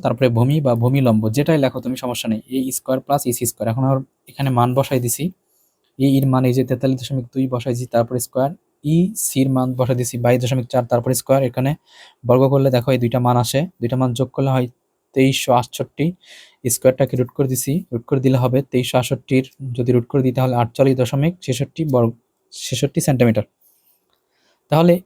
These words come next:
এটা হচ্ছে এসির মান, অর্থাৎ এটার মানে বের করা লা-, লাগলো আমাদের। এটাই কিন্তু আমরা, আমাদের মুখ্য উদ্দেশ্য হচ্ছে এসির মান বের করা বা কর্ণ বের করা। তাহলে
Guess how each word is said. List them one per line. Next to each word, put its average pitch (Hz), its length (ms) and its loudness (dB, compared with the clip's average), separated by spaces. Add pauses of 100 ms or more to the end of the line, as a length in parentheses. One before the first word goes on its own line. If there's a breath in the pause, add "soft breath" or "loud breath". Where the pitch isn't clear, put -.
(160)
এটা 156 200 -2
হচ্ছে 165 180 -2 (140)
এসির 156 280 2
মান, 131 160 -2
অর্থাৎ 156 200 0 (100)
এটার 139 160 -4
মানে 143 220 2
বের 131 240 2
করা 139 200 2
লা-, 135 120 -2 (280)
লাগলো 120 240 0 (120)
আমাদের। 127 320 -2
এটাই 135 200 0
কিন্তু 139 180 -2
আমরা, 131 140 0 (420)
আমাদের 127 360 0
মুখ্য 123 220 -2
উদ্দেশ্য 127 240 -2 (100)
হচ্ছে 139 220 0 (180)
এসির 131 220 -2
মান 127 200 2
বের 117 120 2
করা 131 180 2
বা 131 140 2 (180)
কর্ণ 127 200 2 (100)
বের 113 160 2
করা। 110 120 0 (480 soft breath)
তাহলে 135 180 0